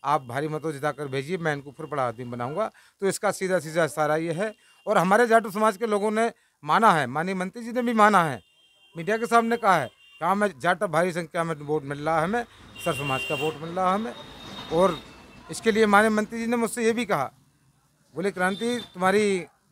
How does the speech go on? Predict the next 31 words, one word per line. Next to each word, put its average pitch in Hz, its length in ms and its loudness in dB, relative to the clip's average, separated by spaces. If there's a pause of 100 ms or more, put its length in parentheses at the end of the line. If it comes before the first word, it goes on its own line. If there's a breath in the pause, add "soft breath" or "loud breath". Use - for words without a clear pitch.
(540)
तुम 180 300 -6 (260)
ठीक 233 160 -2 (240)
म-, 165 220 -2
काम 180 460 -2
कर 165 120 -2
रहे 175 100 2
हो, 185 40 4
अच्छा 175 240 0
काम 151 220 -2
कर 147 140 -8
रहे 143 100 -2
हो, 170 240 -4 (540)
और 175 160 0
मैं 175 160 2
आपके 175 280 4
बारे 151 240 -2
में 160 120 -8
सोचूंगा।" 151 560 -12 (140)
मैंने 151 220 -6
कहा, 175 120 -6
"साहब, 208 160 -2
मेरे 190 260 0
बारे 180 220 0
में 196 160 -4
सोचें, 180 680 -8
आप 151 180 -8
ना 147 120 -6
सोचें।" 110 380 -16 (720)
मैं 208 120 4
स्वयं 220 280 6
में 262 440 2